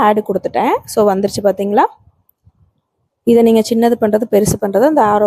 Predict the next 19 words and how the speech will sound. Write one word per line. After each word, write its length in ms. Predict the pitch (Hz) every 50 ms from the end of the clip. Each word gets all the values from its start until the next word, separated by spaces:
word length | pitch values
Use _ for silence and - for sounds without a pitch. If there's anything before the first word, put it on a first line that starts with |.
| 202
மார்க் 220 | 208 196 190 - -
வச்சு 160 | 185 - - - -
பெருசு 240 | 202 202 214 - - -
சின்னது 240 | 202 190 190 190 196 -
பண்ணிக்கலாம். 500 | 190 185 190 185 - 190 190 220 285 466 - _ _ _ _ _ _ _ _ _ _ _ _ _ - - _ _ _ - - - _ _ _ - - _ _ _ _ _ _ - - _ _ _ _ _ - - - _ _ _ _ _ _ _ _ _ _ _ _ _ _ _ _ _ _ _ _ _ _ _ _ _ _ _ _ _ _ _ - - - _ 226
இப்ப 120 | 214 214 208 214
பாருங்க, 320 | 202 196 196 190 180 180 196 269 285
அதை 120 | 254 233 220 -
கிளிக் 260 | 226 226 214 _ _
பண்ண 220 | 277 277 262 233 208 185
உடனே 220 | 185 185 180 226 277
உங்களுக்கு 260 | 277 254 208 202 240 233 233 -
கீழே 260 | 233 226 214 202 208 262 285 262
நிறைய 480 | 202 190 196 202 208 208 220 233 277 311 -
ஃபாண்ட் 520 | - - 202 196 202 220 240 240 - - 277 370 - _ - - - - _ -
கேக்குது. 300 | 220 214 208 - 196 214 247
உங்களுக்கு 280 | 254 240 214 202 - 202
இதுல 120 | 196 202 202 196
எந்த 160 | 202 226 277